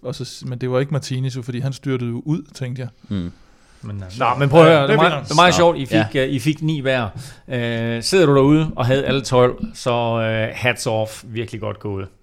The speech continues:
Speaker 3: Vi er tilbage på tirsdag med årets sidste udgave af Velropa Podcast, og det er med den længe ventede gennemgang af turruten for tyve enogtyve.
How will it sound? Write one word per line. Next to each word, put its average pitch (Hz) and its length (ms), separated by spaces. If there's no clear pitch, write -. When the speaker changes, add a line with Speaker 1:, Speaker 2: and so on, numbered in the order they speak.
Speaker 3:
Vi 175 360
er 160 240
tilbage 156 440
på 175 120
tirsdag 165 520
med 139 340
årets 165 500
sidste 170 400
udgave 147 540
af 127 100
Velropa 135 380
Podcast, 135 720
og - 260
det 143 240
er 131 100
med 127 120
den 120 120
længe 143 340
ventede 175 400
gennemgang 156 520
af 143 120
turruten 123 800
for 139 440
tyve 135 420
enogtyve. 120 680